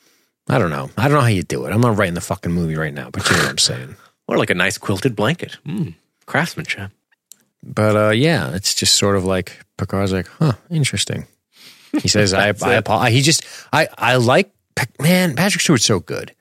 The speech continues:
Speaker 2: He's
Speaker 1: He's
Speaker 2: great.
Speaker 1: just
Speaker 2: Yeah,
Speaker 1: like,
Speaker 2: he's
Speaker 1: "I don't,
Speaker 2: fucking
Speaker 1: I'm
Speaker 2: great.
Speaker 1: sorry. We're, we don't belong here."
Speaker 2: <laughs>
Speaker 1: He doesn't know what else to say. It, it, and he goes back and he says, "Listen, the consequences of their society will be minimal. They, they've been to warp." And Carter's like, "Great job, Jean-Luc.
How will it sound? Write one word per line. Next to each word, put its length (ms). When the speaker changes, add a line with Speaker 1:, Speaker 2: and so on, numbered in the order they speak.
Speaker 2:
He's 180
Speaker 1:
He's 100
Speaker 2:
great. 80
Speaker 1:
just 200
Speaker 2:
Yeah, 80
Speaker 1:
like, 120
Speaker 2:
he's 80
Speaker 1:
"I 120
don't, 160
Speaker 2:
fucking 80
Speaker 1:
I'm 120
Speaker 2:
great. 60
Speaker 1:
sorry. 680
We're, 380
we 100
don't 120
belong 280
here." 340
Speaker 2:
<laughs> 160
Speaker 1:
He 60
doesn't 180
know 80
what 100
else 180
to 60
say. 400
It, 140
it, 300
and 140
he 160
goes 260
back 360
and 40
he 60
says, 300
"Listen, 340
the 220
consequences 500
of 80
their 100
society 540
will 140
be 120
minimal. 480
They, 220
they've 340
been 200
to 80
warp." 440
And 300
Carter's 320
like, 120
"Great 240
job, 360
Jean-Luc. 680